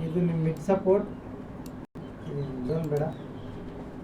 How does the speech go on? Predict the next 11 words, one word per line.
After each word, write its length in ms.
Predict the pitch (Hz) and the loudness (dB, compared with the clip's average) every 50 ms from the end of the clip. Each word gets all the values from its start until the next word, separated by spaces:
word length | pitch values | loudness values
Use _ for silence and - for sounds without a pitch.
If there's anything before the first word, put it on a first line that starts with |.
| - - | -4 0
ಈ 100 | 160 170 | 2 4
ಮಿಡ್ 160 | 175 180 175 - 196 | 4 4 4 6 6
ಸಪೋರ್ಟ್, 340 | - - 185 202 214 214 - - - - - - - - 190 | 6 6 6 4 4 4 2 -6 -10 -10 -10 -10 -6 0 4
ಈ 40 | 190 196 | 8 10
ಮಿಡ್ 180 | 208 220 220 - - | 12 12 10 10 8
ಸಪೋರ್ಟ್ 280 | 247 220 247 262 254 226 233 | 6 8 8 8 8 10 10
ರೆಸಿಸ್ಟೆನ್ಸ್ 400 | 220 233 247 226 - 247 226 220 214 202 | 8 8 8 6 6 6 8 8 10 10
ಹೆಂಗ್ 160 | 202 214 220 226 | 10 12 12 12
ಹಾಕ್ತೀರಾ 320 | 226 220 - 226 214 208 208 | 12 12 10 10 10 10 10
ಸರ್, 120 | 202 196 185 | 10 8 10
ಅದ್ರ 120 | 180 190 | 10 8